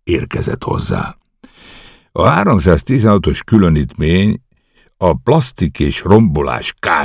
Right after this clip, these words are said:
F T, ahogy a beavatottak nevezték, ekkor még nem érte el a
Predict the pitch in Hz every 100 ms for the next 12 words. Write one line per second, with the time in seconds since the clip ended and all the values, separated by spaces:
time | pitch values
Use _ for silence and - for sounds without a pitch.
0 | 67 - - 73 73 82 - 82 71 69
1 | 65 64 64 92 71 71 - - - -
2 | 85 87 82 - 95 - _ _ _ -
3 | - - 147 - - 185 247 165 92 73
4 | - 73 87 85 76